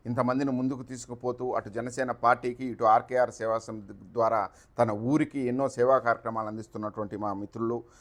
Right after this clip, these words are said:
ఆ, గల్ఫ్ జనసేన కువైట్ కన్వీనర్ అయినటువంటి పగడాల అంజన్ కుమార్ గారిని మాట్లాడవలసిందిగా కోరుచున్నాను. అంజన్ గారు, ప్లీజ్.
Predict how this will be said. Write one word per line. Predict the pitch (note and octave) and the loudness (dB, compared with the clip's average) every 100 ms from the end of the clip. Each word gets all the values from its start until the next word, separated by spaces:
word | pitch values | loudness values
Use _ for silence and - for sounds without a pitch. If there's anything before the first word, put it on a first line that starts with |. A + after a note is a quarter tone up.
| _ - | _ 2
ఆ, | G#2 G2 F#2+ F2 D2 - F#2 - | 4 4 2 -4 -18 -20 2 8
గల్ఫ్ | C3+ C3 | 8 6
జనసేన | G#2+ B2 A#2+ B2+ A#2 | 2 2 4 2 2
కువైట్ | - B2+ C3 - | 2 4 4 2
కన్వీనర్ | A2+ A#2+ B2+ B2 | -2 -2 -2 -2
అయినటువంటి | A#2 G#2+ G#2+ G#2 G2+ F2 - _ - | -2 -6 -8 -8 -8 -10 -14 _ 4
పగడాల | A#2+ B2+ B2 | 6 8 6
అంజన్ | G2+ D#2 A#2 C3 | 2 -2 -2 -2
కుమార్ | A#2 A#2+ A2+ | -2 -4 -4
గారిని | G#2+ G#2+ | -6 -6
మాట్లాడవలసిందిగా | G2+ G2 G2 G2 F#2+ F#2+ F2+ | -8 -8 -6 -6 -8 -10 -14
కోరుచున్నాను. | E2+ D#2 F2 D#2 | -14 -16 -18 -16
అంజన్ | G2 G2 F2+ | -14 -10 -8
గారు, | D#2+ _ | -8 _
ప్లీజ్. | D#2+ - | -18 -18